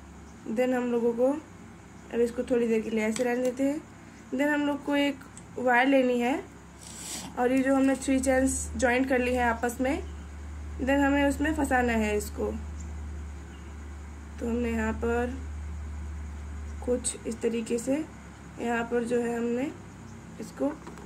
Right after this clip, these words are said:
अटैच कर लिया। Then सीजर की मदद से इसको हमें फोल्ड कर देना है। तो हमने यहाँ अब इसको ऐसे करके अटैच कर लिया है इस पे, then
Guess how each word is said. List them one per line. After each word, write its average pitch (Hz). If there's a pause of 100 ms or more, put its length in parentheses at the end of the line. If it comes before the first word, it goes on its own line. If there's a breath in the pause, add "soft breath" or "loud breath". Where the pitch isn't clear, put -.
(240)
अटैच 226
कर 214
लिया। 208 (760)
Then 269
सीजर 262
की 269
मदद 247
से 311 (680)
इसको 240
हमें 277
फोल्ड 226
कर 220
देना 220
है। 220 (2000)
तो 240
हमने 240
यहाँ 233
अब 233
इसको 233
ऐसे 226
करके 233
अटैच 226
कर 233
लिया 240
है 240
इस 233
पे, 269
then 269